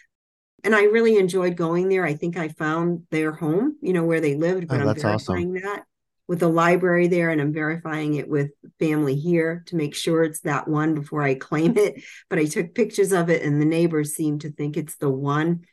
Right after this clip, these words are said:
Speaker 1: Um, it was just quite a story, even how I did that. But, but I would say that there's,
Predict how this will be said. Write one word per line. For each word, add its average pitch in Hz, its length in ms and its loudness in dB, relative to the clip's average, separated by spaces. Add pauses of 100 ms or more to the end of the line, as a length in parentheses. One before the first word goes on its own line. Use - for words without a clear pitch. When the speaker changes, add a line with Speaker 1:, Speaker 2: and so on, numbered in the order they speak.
(420)
Speaker 1:
Um, 156 220 4
it - 80 0
was 151 180 0
just 160 200 -6
quite 165 200 0
a 151 40 0
story, 151 360 0
even 139 240 -2
how 156 220 -2
I 139 100 2
did 147 300 -2
that. 139 300 -4
But, 135 180 -4 (880)
but 185 320 2
I 190 100 4
would 190 200 6
say 190 320 4
that 185 280 0
there's, 196 460 2